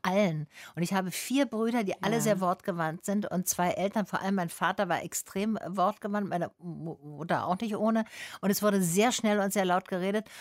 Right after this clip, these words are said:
Speaker 1: Und das ist auch, naja, was wir gerade hatten, von sich bemerkbar machen irgendwie. Da war ich auf die Pausen angewiesen und das
Speaker 2: Mhm.
Speaker 1: musste dann sitzen. Und die Pausen waren immer sehr kurz,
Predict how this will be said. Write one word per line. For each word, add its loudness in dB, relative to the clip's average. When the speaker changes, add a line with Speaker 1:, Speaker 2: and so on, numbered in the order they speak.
Speaker 1:
Und 2
das 2
ist 0
auch, 0
naja, 0
was 0
wir 2
gerade 2
hatten, -2
von 2
sich -2
bemerkbar 2
machen -2
irgendwie. -4
Da 2
war 4
ich 0
auf -2
die -2
Pausen 0
angewiesen -4
und -6
das -2
Speaker 2:
Mhm. 4
Speaker 1:
musste 2
dann 4
sitzen. 2
Und 0
die 2
Pausen 2
waren 2
immer 4
sehr 2
kurz, 0